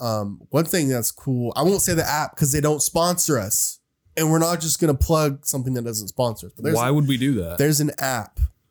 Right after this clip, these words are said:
Speaker 1: that, uh, shows you house listings, and one thing that this app does that's really cool is it, it estimates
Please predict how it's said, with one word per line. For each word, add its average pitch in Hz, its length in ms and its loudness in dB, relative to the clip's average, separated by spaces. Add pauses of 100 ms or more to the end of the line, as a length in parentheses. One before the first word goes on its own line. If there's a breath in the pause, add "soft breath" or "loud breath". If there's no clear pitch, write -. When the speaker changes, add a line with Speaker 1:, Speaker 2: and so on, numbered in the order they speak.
(320)
Speaker 1:
that, 120 420 0
uh, 110 300 -4
shows 139 420 2
you 143 380 -2
house 143 400 -2
listings, 117 720 -4
and 123 220 0
one 165 180 4
thing 139 200 2
that 113 160 -2
this 117 200 -4
app 117 260 -6
does 107 340 -2
that's - 180 -12
really 110 180 -4
cool 113 460 -4
is 110 200 -6
it, 113 160 -8 (240)
it 123 220 -6
estimates 131 880 -2